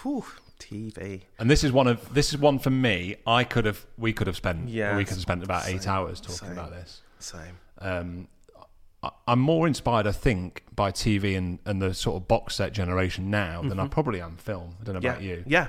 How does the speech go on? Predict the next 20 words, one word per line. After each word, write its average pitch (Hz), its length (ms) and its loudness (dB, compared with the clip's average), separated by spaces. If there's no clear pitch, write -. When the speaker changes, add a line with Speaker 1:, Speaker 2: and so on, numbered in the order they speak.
Speaker 1:
hundred 156 180 2
percent, 139 340 0
hundred 139 180 -4
percent. 110 300 -2
Um, 110 600 -2
the 131 120 2
amount 127 640 0
of, 104 580 -2
uh, 117 60 -4
T - 180 -4
V 180 180 -2
has 151 260 4
overtaken 101 560 -2
the 92 80 -6
world 92 340 -6
at - 60 -12
the - 80 -14
moment, 82 400 -8
and, 90 460 -2
uh, 90 120 -10